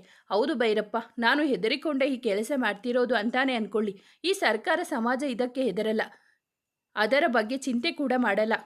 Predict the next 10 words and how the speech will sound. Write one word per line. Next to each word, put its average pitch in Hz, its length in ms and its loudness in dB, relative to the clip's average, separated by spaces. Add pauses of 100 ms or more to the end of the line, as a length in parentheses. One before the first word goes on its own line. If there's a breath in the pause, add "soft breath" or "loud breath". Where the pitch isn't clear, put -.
ಯಾಕಂದ್ರೆ 349 540 0
ನನ್ನ 277 200 2
ಹೆಂಡತಿ 277 440 -2
ಮತ್ತೆ 294 220 -2
ಮಗುನ 240 380 -2
ಈ 277 140 0
ಸರ್ಕಾರ 247 440 -2
ಉಳಿಸಿಕೊಡಲಿಲ್ಲ. 214 720 -2 (400 loud breath)
ಅದಕ್ಕೆ 240 380 0
ಈಗ 233 240 -2